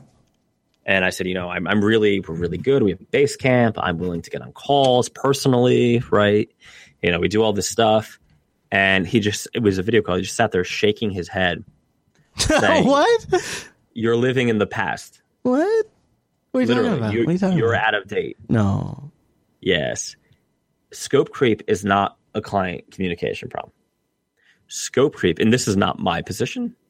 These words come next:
Speaker 1: I don't think this is true, is a sales problem. So the, the, and, and I, I talked to two other guys like him, but he's the most prominent. And, um,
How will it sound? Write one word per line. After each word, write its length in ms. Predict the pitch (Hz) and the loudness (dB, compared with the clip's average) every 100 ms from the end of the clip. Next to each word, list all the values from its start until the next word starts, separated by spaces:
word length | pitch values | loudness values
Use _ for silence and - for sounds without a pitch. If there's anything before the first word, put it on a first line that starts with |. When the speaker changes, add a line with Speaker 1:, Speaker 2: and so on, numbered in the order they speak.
| _ - | _ -4
Speaker 1:
I 160 | 95 90 | -4 -2
don't 240 | 85 - _ _ _ _ | -6 -6 _ _ _ _
think 220 | - - | -8 -6
this 180 | - - | -10 -12
is 100 | - | -16
true, 340 | - - - - _ _ _ _ _ _ _ _ _ | -6 0 0 -2 _ _ _ _ _ _ _ _ _
is 200 | 110 98 | 0 2
a 180 | 95 95 - | 2 -2 -12
sales 600 | - - 131 107 76 - | -4 2 4 2 0 -8
problem. 400 | - 71 - - _ _ - - _ _ _ _ _ _ - _ | -8 -8 -8 -14 _ _ -20 -20 _ _ _ _ _ _ -20 _
So 180 | - 110 | 0 2
the, 260 | 113 117 - | 2 0 -2
the, 240 | 120 117 | -2 0
and, 160 | - 117 | 0 2
and 120 | 107 | 4
I, 280 | 120 123 - | 4 2 2
I 20 | 117 | 0
talked 240 | 185 190 | 0 -2
to 80 | 101 | -4
two 180 | - 175 | 0 2
other 160 | 127 | 2
guys 320 | 113 107 98 | 4 2 2
like 180 | 98 98 | 0 0
him, 120 | 85 | -2
but 80 | 82 | -6
he's 200 | 101 107 | -2 -2
the 60 | 104 | 0
most 200 | 90 - | -4 -2
prominent. 460 | 90 90 78 62 _ _ _ - _ _ _ _ | -2 -2 -4 -10 _ _ _ -20 _ _ _ _
And, 260 | 95 92 90 | -2 -2 0
um, 440 | 95 87 78 65 | 0 0 -4 -10